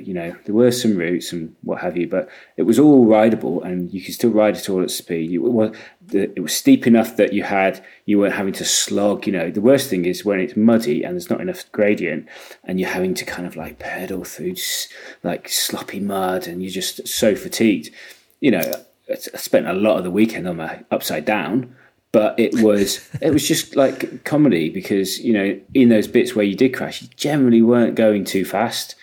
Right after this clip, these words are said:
Speaker 1: especially in the stump section. So it was just like, I, I really enjoyed it. Like, you know, it's, it's nice once you kind of commit to the conditions. It's, you know, just a lot of fun, really.
Speaker 2: Yeah.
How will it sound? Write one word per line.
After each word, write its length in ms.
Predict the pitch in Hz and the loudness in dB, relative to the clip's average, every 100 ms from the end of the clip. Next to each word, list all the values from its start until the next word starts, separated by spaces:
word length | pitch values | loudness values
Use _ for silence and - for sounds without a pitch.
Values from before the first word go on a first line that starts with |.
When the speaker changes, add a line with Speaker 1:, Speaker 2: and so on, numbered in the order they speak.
| _ | _
Speaker 1:
especially 320 | - 110 - 104 | -4 -2 2 2
in 80 | 98 | 2
the 180 | 92 | 0
stump 260 | - 104 110 | 0 0 0
section. 460 | - - - 156 156 - _ _ | 2 0 0 -4 -6 -14 _ _
So 520 | - 113 107 107 107 110 - _ _ _ - - | -4 2 6 6 4 2 -6 _ _ _ -18 -12
it 400 | - - 539 - | -10 0 2 2
was 120 | - | 0
just 320 | - 175 - | 2 2 2
like, 320 | - - - - | 0 0 -2 -4
I, 180 | - - - - 156 | -4 -4 -4 -2 4
I 40 | |
really 240 | 147 165 92 | 8 8 6
enjoyed 280 | 104 110 | 4 4
it. 180 | 71 - | 2 -4
Like, 320 | - 90 76 - - - 359 | -4 -4 -4 -10 -18 -16 -4
you 100 | 190 | -4
know, 200 | 170 175 - - - | -2 -8 -12 -20 -20
it's, 260 | - - - | -20 -14 -14
it's 120 | - 117 | -4 0
nice 320 | 127 117 - | 2 0 -2
once 220 | 110 107 | 0 0
you 60 | 110 | 0
kind 180 | 104 | -2
of 60 | 101 | 0
commit 240 | 107 107 | 0 0
to 80 | - | -2
the 60 | 95 | -8
conditions. 720 | 95 92 - - 139 143 - - - - - - | -2 -2 -2 -4 -8 -8 -10 -14 -16 -18 -18 -18
It's, 180 | - - - _ | -18 -20 -20 _
you 100 | 113 | -2
know, 120 | 85 73 | 0 -6
just 260 | - - - | -10 -6 -4
a 40 | |
lot 140 | 76 | -4
of 60 | - | -4
fun, 280 | - 127 - - | -4 -4 -6 -10
really. 320 | 87 92 - - - - - - _ | -4 -4 -4 -10 -20 -20 -20 -20 _
Speaker 2:
Yeah. 240 | 104 90 | -2 -2